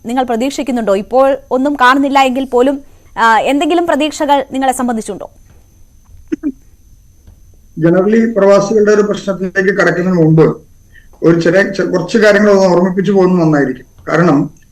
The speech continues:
Speaker 2: ഇന്ത്യ വർഷങ്ങള-, വർഷങ്ങൾ ഒരു, ഒരു വനിത ഭരിച്ച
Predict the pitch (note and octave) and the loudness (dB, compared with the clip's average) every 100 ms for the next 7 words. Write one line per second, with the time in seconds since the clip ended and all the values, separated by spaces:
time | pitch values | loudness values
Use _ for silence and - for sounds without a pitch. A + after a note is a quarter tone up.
0 | _ - D#3 F3 G#3 G#3+ G#3+ G#3+ - D#3+ | _ -4 0 2 4 4 4 0 -4 -6
1 | D#3+ G3 G3 G3+ G3+ - - - G3+ G#3 | -4 -2 0 2 2 0 0 -2 0 2
2 | G#3 G#3 - - E3+ F#3 - - - E3 | 0 -2 -14 -4 0 0 0 -2 0 2
3 | E3+ D#3 E3 G3 F#3 E3 D#3+ | 2 2 0 0 0 0 -2